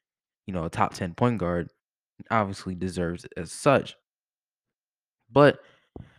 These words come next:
he still absolutely, like I said, s-, played his absolute heart out today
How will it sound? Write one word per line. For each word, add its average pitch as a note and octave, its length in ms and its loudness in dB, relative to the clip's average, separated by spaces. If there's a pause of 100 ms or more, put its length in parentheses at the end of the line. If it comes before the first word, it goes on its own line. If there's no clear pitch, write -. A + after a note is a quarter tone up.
(180)
he D3 180 0
still D3 260 2
absolutely, B2 640 0
like G2+ 120 -8
I G#2+ 40 -8
said, G#2 240 -6
s-, - 100 -20 (240)
played C#3 240 0
his A2+ 160 0
absolute G#2+ 380 0
heart G2+ 240 -2
out G2+ 120 -2
today F#2 320 -6